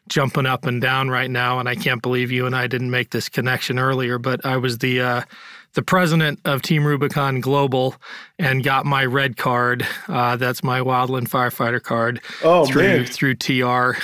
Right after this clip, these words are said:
Speaker 1: as well. So we got a few things in common, Josh. <laughs>
Speaker 2: That's, that's outstanding.
Speaker 1: I feel I can get away with this as a fellow vet, and I'm just gonna say what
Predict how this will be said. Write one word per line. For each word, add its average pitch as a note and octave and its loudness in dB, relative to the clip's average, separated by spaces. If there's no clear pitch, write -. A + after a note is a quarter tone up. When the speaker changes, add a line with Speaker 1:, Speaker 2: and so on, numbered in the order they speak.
Speaker 1:
as B2 -2
well. A2+ 0
So B2 -2
we D3 2
got E3+ 2
a F#3+ 0
few F3+ 2
things D3+ 0
in B2+ -2
common, A2 0
Josh. - -6
<laughs> - -2
Speaker 2:
That's, G3+ 0
that's F3+ 4
outstanding. E3 2
Speaker 1:
I E3 4
feel A3+ 2
I G#3 4
can D#3 2
get D#3+ 2
away D3+ 4
with C#3+ 0
this D#3 0
as C3 -2
a B2+ -2
fellow C3+ 0
vet, B2+ 0
and B2+ 0
I'm C3+ 0
just C#3+ -2
gonna D3 2
say C#3 0
what C3 -2